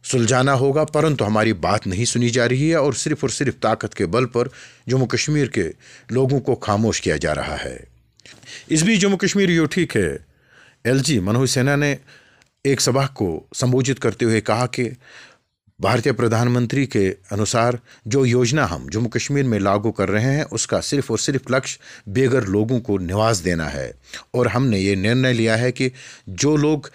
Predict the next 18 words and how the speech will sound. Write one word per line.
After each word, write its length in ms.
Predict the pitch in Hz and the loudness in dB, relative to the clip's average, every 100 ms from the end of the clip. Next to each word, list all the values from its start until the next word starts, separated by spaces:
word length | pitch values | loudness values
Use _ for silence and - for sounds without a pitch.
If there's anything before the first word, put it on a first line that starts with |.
| - - | -20 -4
निवास 420 | 107 117 120 131 | 0 2 2 2
के 120 | - 104 | 0 -2
बगैर 360 | 78 101 123 | 0 0 2
हैं, 100 | 139 | 2
उन्हें 360 | 143 123 135 - | 0 0 -2 0
पाँच 280 | 107 113 - | 0 0 0
मरले 380 | 104 101 101 110 - - 104 | -2 0 0 -2 -6 -12 -2
ज़मीन 360 | 117 139 139 | 0 2 0
दी 140 | 90 85 | 0 -2
जाएगी 560 | 78 76 62 64 52 _ - - | -2 -4 -8 -14 -16 _ -20 -6
और 140 | 135 147 | 0 0
ये 80 | 147 | 0
पूरे 320 | 147 131 127 | 0 0 2
जम्मू 200 | 110 104 | 2 0
कश्मीर 420 | 101 - 120 117 | -2 -4 -2 0
में 180 | 82 82 - - - | -2 -10 -14 -20 -4
बहुत 280 | 110 117 90 | 0 0 0
जल्द 260 | 113 90 | 0 0